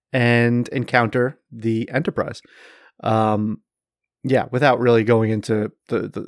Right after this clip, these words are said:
the whys and wherefores. Um, I mean, I, I feel like the plot really was,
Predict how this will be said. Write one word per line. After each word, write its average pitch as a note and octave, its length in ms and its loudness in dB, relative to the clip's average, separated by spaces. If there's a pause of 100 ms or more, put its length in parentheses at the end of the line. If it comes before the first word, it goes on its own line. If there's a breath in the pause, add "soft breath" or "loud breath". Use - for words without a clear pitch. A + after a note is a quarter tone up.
the A#2+ 100 -4
whys A2 420 -4
and A2 140 -10
wherefores. A2+ 680 -8 (120)
Um, G#2+ 280 -8 (420 loud breath)
I - 80 -2
mean, D#3 200 0
I, F3 220 0
I D#3+ 40 0
feel F3+ 180 -2
like D3+ 140 0
the B2+ 80 0
plot B2 320 -2
really B2 260 0
was, A2+ 640 -2